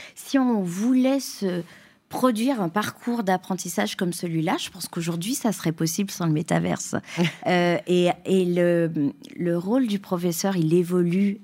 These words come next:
Speaker 1: énormément. C'est plus, euh, l'expert titulaire unique du savoir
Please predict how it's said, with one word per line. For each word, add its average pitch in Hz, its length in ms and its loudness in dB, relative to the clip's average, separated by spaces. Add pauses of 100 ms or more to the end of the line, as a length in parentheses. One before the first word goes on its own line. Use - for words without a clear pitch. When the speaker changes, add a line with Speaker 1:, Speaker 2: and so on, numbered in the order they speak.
Speaker 1:
énormément. 160 720 2 (400)
C'est - 260 -2
plus, 247 680 0
euh, 160 540 -2
l'expert 202 1000 -2 (460)
titulaire 214 840 0
unique 202 420 0
du 170 140 -6
savoir 202 800 0